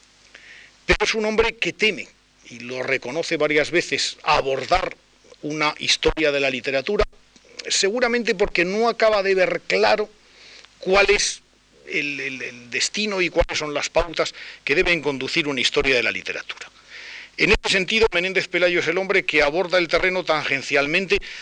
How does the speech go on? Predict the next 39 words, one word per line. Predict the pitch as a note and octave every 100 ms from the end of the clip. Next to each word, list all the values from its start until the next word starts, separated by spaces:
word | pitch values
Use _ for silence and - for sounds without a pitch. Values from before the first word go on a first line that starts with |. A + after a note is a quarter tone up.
| -
escribiendo, | C3 - B2 D#3 F#3
por | D#3+ D3
ejemplo, | F3 F3 G3
esa | C3+ D#3+ - - _ _
prodigiosa | - G2+ G2+ - D3+ E3+ F#3+ -
historia | C#3+ - F3 F#3+ F#3+
de | D#3+
las | C3 B2
ideas | C3+ E3 C3
estéticas | - D#3+ D#3 F3 F3+ - - - - -
que | C#3+
a |
él | E3+
le | E3
parecía | D3+ C3+ D#3+ D#3+
que | C#3
había | C3+ D#3
de | D3
ser | D3+ D#3
el | - B2+
prólogo | - F3 F#3 E3
fundamental, | - C#3+ B2 F#2+ E2+ C#2+ - - -
junto | - - A#2+ D#3
a |
una | D#3+
historia | D3+ - D3+ D3
de | C#3+
la |
filosofía | C3 B2+ A#2 C#3 D#3
española, | D3+ - C#3 D3+ D#3+ - -
para | G#2 G#2+
abordar | G#2 G2 B2+ D3+
algún | C3 A2 A2
día | B2+ - - - -
la | G#2
historia | A#2+ - B2 C3
de | A2
la |
literatura. | G2 F2 D#2+ E2 - -